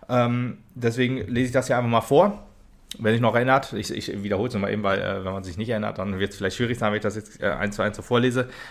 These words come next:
Es ging ja darum, äh, beim Berlin-Spiel wurde er halt, ja, beleidigt, in Anführungsstrichen. Äh, er soll wohl auch dann, ja, sehr,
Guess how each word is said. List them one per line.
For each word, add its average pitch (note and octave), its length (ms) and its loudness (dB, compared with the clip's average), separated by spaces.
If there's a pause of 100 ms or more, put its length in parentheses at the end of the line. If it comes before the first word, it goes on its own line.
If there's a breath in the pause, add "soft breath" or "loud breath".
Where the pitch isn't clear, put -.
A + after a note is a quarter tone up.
Es - 60 -20
ging G#2 120 -2
ja G#2+ 80 0
darum, G#2+ 380 2
äh, G2+ 240 2
beim G2 220 0
Berlin-Spiel G#2 560 -2
wurde G#2 180 -4
er F#2 60 0
halt, G2 340 -4
ja, G2 100 -10 (400)
beleidigt, B2 600 4
in B2 60 -4
Anführungsstrichen. B2 840 -4
Äh, G#2 320 -2
er G2+ 60 -4
soll G2+ 180 -4
wohl G#2 100 -2
auch G#2 240 -2
dann, G2+ 460 0
ja, F#2 180 2
sehr, G#2+ 380 4